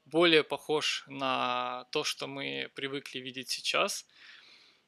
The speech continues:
Вот, э, и постепенно его интерес, э, к нему угас. Вот. Итого, какие можно сделать выводы на текущем этапе?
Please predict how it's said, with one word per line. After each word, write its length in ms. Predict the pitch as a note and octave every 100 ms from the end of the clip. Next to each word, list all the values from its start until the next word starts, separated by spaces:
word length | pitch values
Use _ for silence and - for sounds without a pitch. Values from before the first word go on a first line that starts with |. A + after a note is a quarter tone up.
| _ _
Вот, 460 | D#3+ D#3 E3+ E3 -
э, 600 | D#3 D3 D3 C#3+ C#3+ D3
и 100 | G#3
постепенно 600 | A3+ G3 - D#3 G3+ G3
его 460 | E3 D3 C#3 F3+ E3+
интерес, 680 | D3 D3 C#3+ E3+ D#3 -
э, 160 | D3+ C#3+
к 140 | -
нему 680 | C#3 C#3 D3+ F3+ F3+ D#3+ D3 -
угас. 580 | D3+ D3 B2+ - - - _ _ _ _ _ _ _ _ _ _ _ - -
Вот. 340 | D3+ C3+ - - _ - - -
Итого, 520 | E3 E3 G3+ F3 C#3+ C3+
какие 240 | - F3
можно 260 | D#3+ D3+ C#3+
сделать 360 | D3 D3+ C3+
выводы 300 | C#3+ C#3+ B2+
на 120 | C3+
текущем 580 | B2+ - - - - C#3
этапе? 680 | - A#3+ B3+ - A3+ G#3+